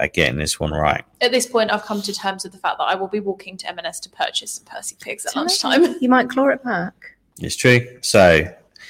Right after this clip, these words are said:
Speaker 1: they're based in Concord, Ontario. So how many rolls of Chroma Twill does it take to travel from here to Styles Canada?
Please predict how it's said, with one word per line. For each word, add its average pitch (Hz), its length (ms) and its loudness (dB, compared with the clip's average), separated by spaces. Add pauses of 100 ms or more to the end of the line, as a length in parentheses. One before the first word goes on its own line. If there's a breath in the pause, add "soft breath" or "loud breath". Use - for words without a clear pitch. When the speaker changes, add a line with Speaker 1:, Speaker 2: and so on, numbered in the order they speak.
(280 loud breath)
Speaker 1:
they're 113 180 10
based 117 340 6
in 95 180 6
Concord, 120 600 6
Ontario. 90 920 6 (1400)
So 95 360 6
how 123 300 6
many 196 200 10
rolls 92 400 8
of 85 140 0
Chroma 127 440 4
Twill 90 280 6
does 85 180 -2
it - 140 -4
take - 280 2
to - 100 -12
travel 92 380 4
from 80 80 2
here 92 240 6
to - 80 -8
Styles 95 560 2
Canada? 107 600 2